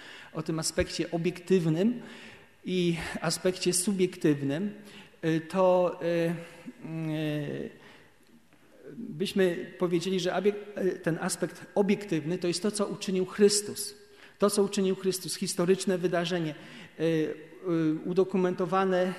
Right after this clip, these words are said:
byli świadkowie i to się dokonało. Umarł, zmartwychwstał, wstąpił do nieba, e, umarł za nasze grzechy, żeby dokonać przebłagania, żeby dokonać odkupienia, e, nas z naszych win, żeby,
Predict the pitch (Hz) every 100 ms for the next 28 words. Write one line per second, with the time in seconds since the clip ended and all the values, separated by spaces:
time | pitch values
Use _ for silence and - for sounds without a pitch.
0 | - 165 165 185 175 - 165 - 185 170
1 | 175 170 175 - - - - - 180 175
2 | 165 - 202 196 170 175 - 175 156 143
3 | 123 151 - 202 202 190 190 156 160 160
4 | - 190 185 185 170 - 175 175 160 165
5 | 165 165 160 156 156 - - - - -
6 | 151 151 135 208 208 196 190 190 156 175
7 | 175 170 - 165 165 - 151 160 165 165
8 | 151 156 156 151 160 147 - - 151 151
9 | 151 185 175 165 151 151 147 156 147 147
10 | 147 - 156 - 170 160 160 - - -
11 | - - 147 143 143 147 - - 143 147
12 | 147 143 127 165 160 139 147 143 143